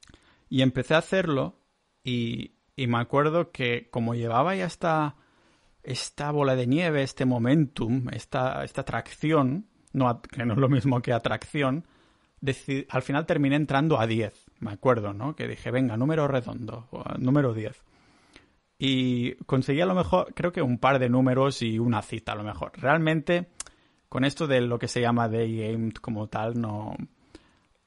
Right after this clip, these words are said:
yo lo que he visto es que saliendo por la noche tienes mucho más rango de, de éxito,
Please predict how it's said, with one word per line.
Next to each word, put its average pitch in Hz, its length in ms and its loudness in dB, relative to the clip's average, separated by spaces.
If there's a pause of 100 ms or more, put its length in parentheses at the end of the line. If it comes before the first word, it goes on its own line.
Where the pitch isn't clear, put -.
(320)
yo 123 160 2
lo 139 140 2
que 139 100 2
he 120 40 4
visto 127 520 0
es - 200 -6
que 120 260 -2
saliendo 127 420 2
por 127 160 2
la 117 100 0
noche 127 280 0
tienes 117 320 -2
mucho 127 320 2
más 117 220 -2
rango 113 540 0
de, 104 280 -6 (500)
de 120 240 -4
éxito, 160 600 -4